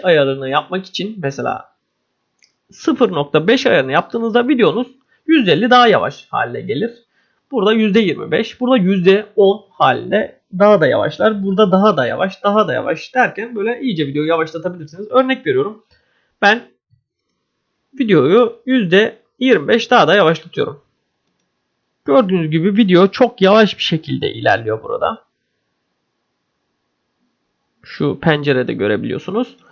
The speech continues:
Videoyu durdurayım. Daha sonra bu hızı böyle şöyle yapabiliriz.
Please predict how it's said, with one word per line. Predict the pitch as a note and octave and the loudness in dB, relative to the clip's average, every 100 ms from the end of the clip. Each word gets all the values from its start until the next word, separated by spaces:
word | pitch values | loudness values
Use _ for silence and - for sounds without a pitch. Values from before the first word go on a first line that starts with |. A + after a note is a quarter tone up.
| _ - | _ -4
Videoyu | D#4 C#4+ | -2 0
durdurayım. | D#4+ A#3 D3+ F#3 - _ _ _ _ _ | -2 -2 -2 -4 -10 _ _ _ _ _
Daha | - D#4+ | -2 -2
sonra | - F3 F3 A#3+ - _ _ _ _ _ _ _ _ _ D4 | 0 -2 2 0 0 _ _ _ _ _ _ _ _ _ -4
bu | D4 - - _ _ _ _ _ _ _ _ | -2 -4 -10 _ _ _ _ _ _ _ _
hızı | _ D4+ G3+ F#3 A3+ - | _ -2 2 0 -2 -4
böyle | A#3+ G#3+ A3 - _ _ _ | -2 0 -2 -6 _ _ _
şöyle | - C#4 G3 | -8 -2 0
yapabiliriz. | C#3 - - G3+ - - | -2 -6 -8 -10 -10 -20